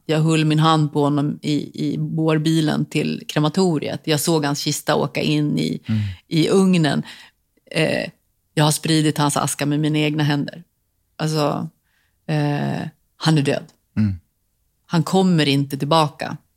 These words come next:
Speaker 1: i levande form, liksom. Så jag visste ju det. Men att, att få, liksom, acceptansen ner i alla, liksom, mm, i alla lager.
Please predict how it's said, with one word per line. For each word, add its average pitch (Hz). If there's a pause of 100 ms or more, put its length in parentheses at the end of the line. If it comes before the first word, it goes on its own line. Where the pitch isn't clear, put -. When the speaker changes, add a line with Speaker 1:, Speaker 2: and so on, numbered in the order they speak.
(840)
Speaker 1:
i 139
levande 127
form, -
liksom. - (600)
Så -
jag 147
visste 156
ju 143
det. - (260)
Men 156 (280)
att, 151 (220)
att -
få, 190
liksom, 135
acceptansen 139 (100)
ner 151
i 143
alla, 147
liksom, - (300)
mm, - (1500)
i 180
alla 147
lager. 156